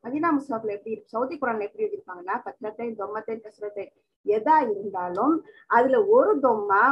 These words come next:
ஒரு ஃபத்ஹா, ஒரு கஸ்ரா போட்டுட்டு அடுத்த, அ-, அடுத்த, ஆஹ், அ-, அடுத்த ஃபத்ஹாவோ அடுத்த கஸ்ராவோ அடுத்த தொம்மாவோ எழுதாம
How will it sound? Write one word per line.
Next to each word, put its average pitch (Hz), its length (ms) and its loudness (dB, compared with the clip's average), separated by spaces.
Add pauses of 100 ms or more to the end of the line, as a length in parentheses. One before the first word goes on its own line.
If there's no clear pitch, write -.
(120)
ஒரு 285 280 4
ஃபத்ஹா, 226 480 -2 (180)
ஒரு 277 260 -2
கஸ்ரா 254 380 -4
போட்டுட்டு 185 540 -10 (640)
அடுத்த, 294 340 0 (580)
அ-, - 220 0
அடுத்த, 277 280 -2 (540)
ஆஹ், 196 360 -8 (420)
அ-, 208 140 -2
அடுத்த 269 280 -4
ஃபத்ஹாவோ 254 480 0
அடுத்த 254 280 0
கஸ்ராவோ 226 380 -2
அடுத்த 220 260 -6
தொம்மாவோ 247 480 2 (100)
எழுதாம 359 520 -2